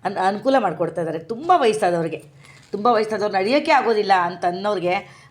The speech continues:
ಪಾಪ ಮು-, ದರ್ಶನಕ್ಕೆ, ದೇವ್ರ ದರ್ಶನಕ್ಕೆ ಅವಕಾಶವನ್ನು ಕಲ್ಪಿಸ್ಕೊಡ್ತಾಯಿದ್ದಾರೆ. ಇದಕ್ಕಿಂತ ಇನ್ನೇನು ಮಾಡ್ಬೇಕು ಹೇಳಿ ಬಂಧುಗಳೇ? ಇಷ್ಟೆಲ್ಲ ಅವಕಾಶ, ಇಷ್ಟೆಲ್ಲ ಒಂದು, ಆ, ವ್ಯವಸ್ಥೆಯನ್ನು ಮಾಡಿಕೊಂಡಿರುವಂತಹ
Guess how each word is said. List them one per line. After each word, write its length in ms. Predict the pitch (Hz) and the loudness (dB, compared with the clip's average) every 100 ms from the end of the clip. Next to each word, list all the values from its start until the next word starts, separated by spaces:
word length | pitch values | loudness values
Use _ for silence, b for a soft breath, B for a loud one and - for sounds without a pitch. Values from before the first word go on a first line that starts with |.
| - | 0
ಪಾಪ 240 | 190 180 | 2 4
ಮು-, 500 | - 202 208 202 175 | 2 0 -8 -6 -2
ದರ್ಶನಕ್ಕೆ, 520 | 190 175 269 233 202 | -2 0 -2 0 0
ದೇವ್ರ 200 | 180 190 | -2 -2
ದರ್ಶನಕ್ಕೆ 400 | 180 185 175 170 | -4 -6 -10 -4
ಅವಕಾಶವನ್ನು 460 | 170 165 240 285 247 | -4 -4 -6 -6 -4
ಕಲ್ಪಿಸ್ಕೊಡ್ತಾಯಿದ್ದಾರೆ. 1000 | 175 160 - 156 156 160 160 - - - | -6 -6 -10 -10 -8 -8 -8 -12 -20 -10
ಇದಕ್ಕಿಂತ 460 | 220 214 311 330 311 | -4 0 2 0 2
ಇನ್ನೇನು 480 | 330 240 185 185 240 | 0 0 -4 -4 0
ಮಾಡ್ಬೇಕು 300 | 208 175 - | 0 0 -6
ಹೇಳಿ 240 | 151 165 | -4 -4
ಬಂಧುಗಳೇ? 520 | 156 156 156 156 - B B B | -4 -6 -4 -6 -6 B B B
ಇಷ್ಟೆಲ್ಲ 640 | 185 180 - 240 277 370 392 - - | -8 -8 -2 0 0 0 2 0 0
ಅವಕಾಶ, 400 | 196 190 190 196 180 | 0 2 -2 2 0
ಇಷ್ಟೆಲ್ಲ 480 | 175 180 208 254 339 320 | 0 -4 -4 -2 2 2
ಒಂದು, 480 | 233 208 185 - B B B | 2 0 -2 -4 B B B
ಆ, 200 | 185 180 | 2 2
ವ್ಯವಸ್ಥೆಯನ್ನು 580 | 180 185 254 320 311 302 | 4 2 2 2 2 2
ಮಾಡಿಕೊಂಡಿರುವಂತಹ 840 | 226 208 208 180 175 156 156 147 | 0 -2 -4 -4 -4 -6 -8 -2